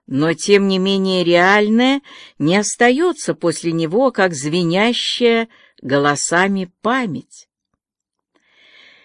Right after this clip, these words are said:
«Я думаю, — сказала Фил, — что комната,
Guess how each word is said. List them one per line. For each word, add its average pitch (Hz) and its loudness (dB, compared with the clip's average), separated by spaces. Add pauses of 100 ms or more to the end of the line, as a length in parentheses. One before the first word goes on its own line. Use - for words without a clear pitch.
(120)
«Я 330 2
думаю, — 349 2
сказала 269 2
Фил, — 262 0
что 202 -2
комната, 285 0